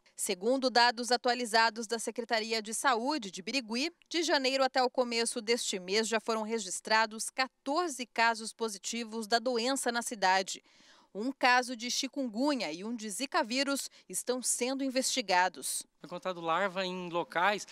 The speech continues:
Speaker 2: sui generis, são locais que não são habituais a encontrar. Por isso que tem que reforçar a vigilância. A gente tem que tomar esses cuidados pra evitar esses criadouros. Então é limpeza, é tirar dez minutos do seu dia, olhar o seu quintal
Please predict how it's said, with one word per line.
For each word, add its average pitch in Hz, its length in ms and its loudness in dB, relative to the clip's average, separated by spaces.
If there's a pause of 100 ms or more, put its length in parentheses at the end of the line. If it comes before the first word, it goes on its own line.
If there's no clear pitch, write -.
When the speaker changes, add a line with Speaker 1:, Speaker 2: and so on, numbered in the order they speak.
(100)
Speaker 2:
sui - 240 -6
generis, 175 600 -4
são 220 380 -6
locais 220 480 0
que - 80 -8
não 220 160 -2
são 214 100 -4
habituais 208 440 2
a - 20 -6
encontrar. 208 500 -2 (300)
Por 151 160 -6
isso 202 180 -6
que 214 80 -10
tem 196 200 -8
que 185 100 -10
reforçar 190 460 -4
a - 20 0
vigilância. 180 720 -2 (160)
A - 20 -20
gente 139 160 -8
tem 156 100 -8
que 143 60 -12
tomar 143 320 -2
esses - 220 -2
cuidados 156 520 0 (200)
pra 180 100 -4
evitar 196 260 -4
esses 180 220 -6
criadouros. 170 640 -4 (200)
Então 190 320 -4
é 226 60 2
limpeza, 202 520 -2
é - 20 -8
tirar 185 260 -2
dez 208 220 -2
minutos 190 360 -8
do - 60 -10
seu 208 180 0
dia, 208 420 0 (220)
olhar 185 280 2
o 180 40 -2
seu 190 200 -4
quintal 208 560 0